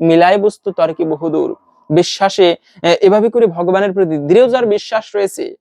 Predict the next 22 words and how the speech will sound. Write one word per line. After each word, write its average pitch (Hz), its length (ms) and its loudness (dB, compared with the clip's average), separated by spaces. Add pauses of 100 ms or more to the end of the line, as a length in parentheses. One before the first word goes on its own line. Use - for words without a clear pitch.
(140)
সে - 200 -2
ব্যক্তি 196 280 2
নিঃসন্দেহে 175 520 -2
ভগবানের 156 460 0 (240)
বিশেষ 160 360 0
কৃপা 160 280 -2
লাভ 147 140 0 (120)
করতে 156 240 -4
পারবে। 139 280 -4
তো 208 340 2 (920)
মূলত 185 360 4
হচ্ছে, 247 280 0
এত 180 300 0
কষ্ট - 300 -4
করে 254 240 2
যদি 247 180 0
ব্রতও 202 380 4
করেন, 170 360 0 (340)
কিন্তু 226 180 2
সঠিক 247 380 0
সময়ের 247 340 -2
মধ্যে 165 440 0